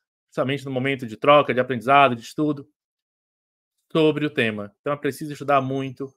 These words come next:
ler muito. É, hoje a gente tá consumindo muito conteúdo pela internet, por outros meios, mas também tem muitos livros muito bons,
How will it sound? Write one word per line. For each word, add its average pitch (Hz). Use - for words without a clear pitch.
ler 143
muito. 143
É, 120
hoje 135
a -
gente 143
tá 143
consumindo 151
muito 165
conteúdo 151
pela 143
internet, 143
por 135
outros 127
meios, 151
mas 147
também 151
tem 151
muitos 180
livros 156
muito 156
bons, 151